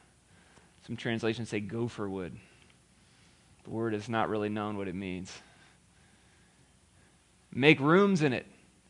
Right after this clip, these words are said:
and coat it with pitch inside and out." So there's rooms in this ark. It's also coated on the out and the inside, probably just the hull. The floors would have gotten pretty sticky if they coated those with pitch.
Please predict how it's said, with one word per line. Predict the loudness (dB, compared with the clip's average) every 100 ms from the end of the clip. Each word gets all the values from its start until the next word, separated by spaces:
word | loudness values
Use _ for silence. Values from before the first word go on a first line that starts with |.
| _ _ -12
and | -8 -4
coat | 6 6
it | 6
with | 0 -6
pitch | -8 2 6 6 4 -4
inside | -2 -2 -2 6 10 10 10
and | 2 0
out." | 2 2 0 -12 -20 -20 -20 -20 -12
So | -2
there's | 0
rooms | 8 10 10 8 6
in |
this | 4 4
ark. | 4 6 4 -2 -14 -20 -20 -20 -20 -20 -20 -20 -20 -20 -12
It's | 6
also | 6 8 4
coated | 6 8 10 12 10
on | 10
the | 6 8
out | 10 10
and | 8
the | 0
inside, | 4 6 8
probably | 10 10
just | 8 2 -2
the |
hull. | -4 4 6 6
The | 4
floors | 0 0 0
would | 0
have | 0
gotten | 2 0
pretty | -2 -4
sticky | -4 -6 -4 -4
if | -4
they | -6
coated | -6 -6 -4
those | -4 -4
with | -10
pitch. | -4 -4 -4